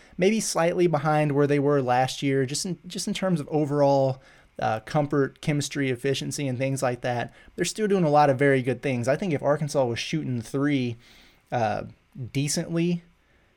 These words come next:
at this point, say thirty-two percent as a team, uh, we'd probably feel a lot better about things. It, it, you know, if Arkansas is making three or four more threes per game, uh, that really opens things up. It, it looks a little bit less clunky.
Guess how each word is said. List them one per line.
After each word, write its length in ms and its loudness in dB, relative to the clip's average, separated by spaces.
at 140 -2
this 180 -4
point, 380 -2
say 280 -4
thirty-two 720 -2
percent 560 -2
as 160 -2
a 60 -2
team, 480 -6
uh, 120 -12
we'd 180 -4
probably 220 -4
feel 220 2
a 20 2
lot 340 0
better 360 4
about 420 -4
things. 280 -4
It, 120 -6
it, 200 -10
you 160 -2
know, 220 -2
if 160 -6
Arkansas 260 2
is 100 2
making 260 -2
three 240 0
or 120 2
four 580 2
more 300 0
threes 400 -4
per 140 -8
game, 560 -2
uh, 140 -10
that 160 2
really 260 2
opens 360 0
things 280 0
up. 360 2
It, 120 -8
it 220 -8
looks 200 -2
a 40 -8
little 200 0
bit 180 -2
less 240 -2
clunky. 640 -4